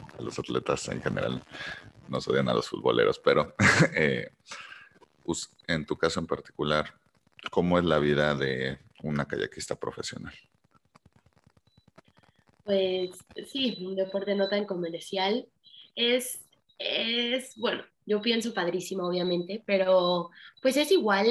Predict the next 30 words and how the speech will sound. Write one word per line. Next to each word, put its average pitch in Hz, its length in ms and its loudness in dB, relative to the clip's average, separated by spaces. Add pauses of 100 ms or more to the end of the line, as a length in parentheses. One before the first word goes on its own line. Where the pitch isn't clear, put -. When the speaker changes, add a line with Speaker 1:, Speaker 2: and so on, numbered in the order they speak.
Speaker 2:
en, 190 260 0
en 175 340 -2
el, 175 280 -2
yo 233 260 2
pienso 233 360 2
que 214 80 -2
es 185 100 -4
parecida 196 580 0
en 202 100 0
el 165 120 0
tipo 180 220 0
de 180 120 6
la, 160 240 2
de 170 80 0
la 165 120 2
disciplina 190 580 -2
que 185 80 -2
hay 165 100 0
que 185 100 -2
tener, 165 520 -2 (480)
pero 185 180 6
bueno, 190 220 4
para 180 200 2
mí 185 160 2
significa, 180 1120 -2
pues 214 160 2
entreno 196 380 2
todos 175 160 2
los 156 120 0
días. 170 560 -2